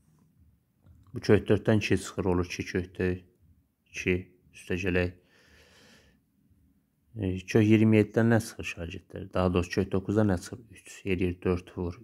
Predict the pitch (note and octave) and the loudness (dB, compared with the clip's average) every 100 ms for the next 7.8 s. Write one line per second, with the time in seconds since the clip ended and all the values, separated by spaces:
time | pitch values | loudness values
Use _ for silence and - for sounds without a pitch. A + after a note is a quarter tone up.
0 | - G2+ - - F#2 - F#2 - F2 E2+ | -6 -6 -6 -8 -6 -4 -6 -6 -4 -2
1 | E2+ E2+ E2+ F#2 F2+ G2 - - G2+ G2 | -2 -4 -4 -4 -4 -6 -12 -8 -8 -8
2 | - G2+ - - F#2+ G2+ B2 C3+ - - | -8 -8 -8 -8 0 6 6 4 -4 -20
3 | - _ - A2 G#2+ G2+ A2+ G#2 G2 - | -20 _ -2 2 2 2 -2 0 -2 -4
4 | - F#2 - G#2 A2 B2+ - - F#2 - | -8 -8 -2 4 4 2 -4 -6 -6 -6
5 | - F#2 G#2 - _ - - - _ _ | -6 -4 -4 -10 _ -20 -20 -20 _ _
6 | _ _ _ _ _ _ _ _ _ _ | _ _ _ _ _ _ _ _ _ _
7 | _ _ - B2 A2 G#2 - - | _ _ 0 6 8 6 4 -4